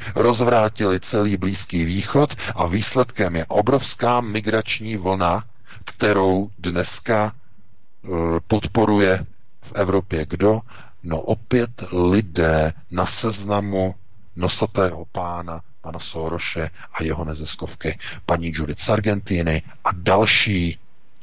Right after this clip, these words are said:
další kohorty zrádců, kteří před dvěma dny hlasovali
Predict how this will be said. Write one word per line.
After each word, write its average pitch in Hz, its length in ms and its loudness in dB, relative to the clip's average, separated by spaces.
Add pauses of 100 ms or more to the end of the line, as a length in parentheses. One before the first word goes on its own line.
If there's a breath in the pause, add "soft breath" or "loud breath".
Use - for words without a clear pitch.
další 110 400 4
kohorty 101 420 0
zrádců, 92 720 2 (160)
kteří 110 320 2
před 104 200 -2
dvěma 90 520 0
dny 95 440 2 (160 loud breath)
hlasovali 101 920 4